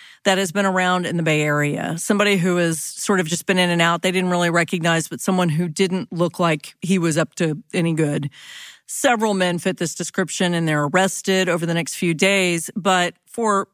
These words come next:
drifters, they all had airtight alibis, it seems. So this led nowhere. No murderer is caught for quite a while. There is a man named James Doyle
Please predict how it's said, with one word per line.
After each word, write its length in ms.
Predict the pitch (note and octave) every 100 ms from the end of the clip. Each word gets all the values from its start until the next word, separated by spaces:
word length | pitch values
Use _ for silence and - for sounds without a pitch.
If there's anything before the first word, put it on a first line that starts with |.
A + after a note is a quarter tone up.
| G3
drifters, 680 | G3 C4+ - G3 F3+ E3
they 140 | G3 F3+
all 200 | F#3+ C#4+
had 320 | A#3 F#3+ E3+
airtight 440 | F#3 G3+ - E3 D#3+
alibis, 580 | F#3+ A3+ D#3 D3+ D3+
it 140 | E3+ -
seems. 560 | - D#3+ D3 E3 - - - - -
So 180 | - A3+
this 280 | B3+ C4+
led 340 | A#3+ G#3+ G3+ F#3 _
nowhere. 580 | F3+ F3+ D#3 - - - _
No 640 | E3+ F#3+ G3 G#3 A3 A3 -
murderer 640 | G3 F3 F3 E3 E3 D#3+
is 160 | - D#3+
caught 340 | - F3+ E3
for 220 | - - E3
quite 280 | - E3
a 40 | D#3
while. 480 | D3 C#3 C#3 C#3+ D3
There 240 | F#3+ A3 -
is 200 | - C#4+
a 60 | F4
man 500 | C4+ G#3 G3 F#3+ G3
named 300 | F#3 F3 F3
James 380 | F#3+ F3+ F3 -
Doyle 480 | E3 D3 D3 D#3